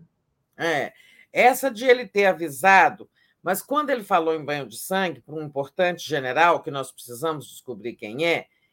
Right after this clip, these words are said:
é, ele tava se, ele estava se referindo não a esse ato, esse ato terrorista. Ele tava dizendo pro general, segundo eu li, é, que haviam petistas, é, in-, infiltrados no acampamento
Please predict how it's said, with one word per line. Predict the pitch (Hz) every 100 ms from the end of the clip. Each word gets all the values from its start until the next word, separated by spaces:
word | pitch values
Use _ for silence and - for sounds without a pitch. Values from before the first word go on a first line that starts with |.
| _ _ _ _
é, | - 156 - 196
ele | 208 208
tava | 214 202 202
se, | 196 175 -
ele | - 175
estava | 160 - 175 165
se | 165 160
referindo | 151 139 156 139 185 175 151
não | 156 190 202
a | 185
esse | 175 170 - 160
ato, | 139 143 - 135 - 113
esse | 127 107 135 -
ato | 127 127 -
terrorista. | 135 151 135 98 - - _ _ _ -
Ele | 175 190
tava | 196 180
dizendo | 156 151 139 175 151 -
pro | -
general, | 139 160 151 135 156
segundo | 156 165 131 220 175
eu | 139
li, | 120 113 _ _ _ _
é, | - 156 156
que | 165 180
haviam | 165 170 202 214 202
petistas, | - 226 - - 208 233 - 208 196 -
é, | 160 165 -
in-, | 180 175 175
infiltrados | 190 - 202 170 - 180 214 214 156
no | 143 165
acampamento | 147 156 151 147 131 135 151 170 -